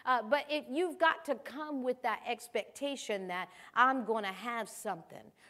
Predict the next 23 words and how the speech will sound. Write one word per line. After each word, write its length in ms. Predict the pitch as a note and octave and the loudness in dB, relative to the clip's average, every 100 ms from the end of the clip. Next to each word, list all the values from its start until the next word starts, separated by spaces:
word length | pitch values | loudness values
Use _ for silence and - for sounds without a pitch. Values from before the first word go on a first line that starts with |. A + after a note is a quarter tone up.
| - | -10
from 280 | - G3+ F3+ | -2 -2 0
the 100 | D#3+ | -4
Lord 380 | E3 D#3 - - - - | -4 -6 -8 -16 -16 -4
and 200 | G#3+ G#3 | -4 2
I 180 | A3+ A#3+ | 6 6
have 360 | A#3+ G#3+ A3 - | 4 2 0 -2
something 420 | A3+ F#3+ F#3+ E3 | -6 -6 -6 -10
to 140 | F3 | -10
contribute 580 | - E3+ D3 F#3+ D#3 D3+ | -12 -14 -10 -10 -10 -10
here. 200 | G#3 E3+ - - | -8 -8 -10 0
And 220 | A3+ A3+ | 2 4
when 260 | A3+ A3+ A3 | 4 2 0
you 220 | C4 D4+ | 0 0
hook 340 | A#3+ C#4+ D4 B3 | 4 4 6 6
up 320 | B3+ C4+ - - - | 4 2 -8 -18 0
with 240 | A#3 B3 | 2 2
him 260 | G3 C4+ B3+ | 0 -6 -2
directly, 580 | G#3+ G3 A#3 A#3+ - A3+ | -2 0 0 -2 -6 -6
vertically, 680 | F#3 C#4 F4 - G3+ G3+ G3 - - | -2 -2 -2 -6 -6 -6 -6 -12 2
it's 300 | D4 G4 - | 4 4 2
making 540 | E4 E4 E4+ D#4+ D#4 C4 | 2 4 4 2 -2 0
a 120 | A#3+ | -2
supply 680 | - A3 - - A#3+ C#4+ | 0 -4 -6 -2 -2 -2